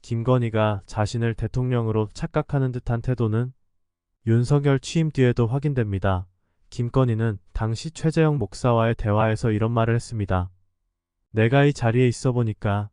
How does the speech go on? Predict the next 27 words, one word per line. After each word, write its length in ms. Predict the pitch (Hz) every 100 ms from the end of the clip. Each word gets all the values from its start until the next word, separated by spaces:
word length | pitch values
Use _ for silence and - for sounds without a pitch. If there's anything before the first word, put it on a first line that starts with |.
| _ -
객관적으로 680 | - 143 143 143 139 127 127
정치는 560 | 110 101 - 113 117 113
다 200 | - 110
나쁘다고 540 | 101 95 - 143 131 127
생각되더라도 920 | 135 131 - 120 110 104 95 92 92
좌우나 480 | - 117 123 139 139
그런 300 | - 127 131
거보다는 560 | 127 123 117 110 113 104
진짜 420 | - 113 - 127
국민들을 640 | - 113 120 123 123 127
먼저 320 | 101 95 107
생각하게끔 800 | 113 143 147 - 135 131 - 123
되어 260 | 120 104 104
있다. 460 | - - 90 92 - _ _ _ _ _ _ _
이 100 | 123
자리가 380 | 117 143 143 147
그렇게 360 | 135 135 131 147
만든다. 680 | 117 101 107 104 98 104 - -
도대체 460 | - 131 131 - 117
이게 220 | - 113
아무런 540 | 98 95 104 120 131
공적 420 | - 110 107 123
지위가 400 | - - 117 127
없는 240 | 107 107 113
영부인이 400 | 98 101 127 120
할 220 | 104 104
소리입니까? 760 | - 165 165 139 101 - 113 127